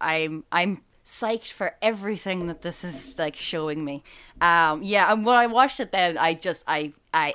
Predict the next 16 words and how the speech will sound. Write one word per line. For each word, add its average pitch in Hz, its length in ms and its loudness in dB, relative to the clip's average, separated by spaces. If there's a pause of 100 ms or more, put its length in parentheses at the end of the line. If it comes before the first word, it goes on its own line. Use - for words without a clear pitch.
ate 185 320 -4 (100)
it 160 160 -8
up. 156 300 -8
<laughs> - 40 -10 (380)
Like, - 200 4
just 240 340 4
every 247 440 -2
delicious 196 640 0
<laughs> - 40 -16
drop 202 320 2
of 175 100 -8
it. 165 140 -6 (500)
Um, 180 480 8
like, 202 260 4
of 240 400 -4
this, - 320 0